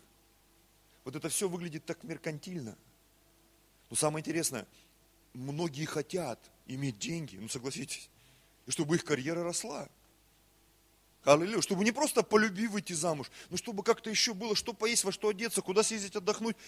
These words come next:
и вообще, чтобы как-то было хорошо жилось. Ну согласитесь.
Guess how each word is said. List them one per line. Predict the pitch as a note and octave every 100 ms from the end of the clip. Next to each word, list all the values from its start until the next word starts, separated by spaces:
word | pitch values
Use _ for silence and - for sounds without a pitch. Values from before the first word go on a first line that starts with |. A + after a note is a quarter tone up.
| -
и | F#3
вообще, | F#3 F3 - C4+
чтобы | A#3+ F#3
как-то | E3+ F#3+ F#3
было | E3+ G3 E3
хорошо | - - G3 F#3 B3
жилось. | G3+ G3 A#3 A3 G#2+ - - _ _ _ _ -
Ну |
согласитесь. | F3+ F#3+ B3+ C#4+ - - -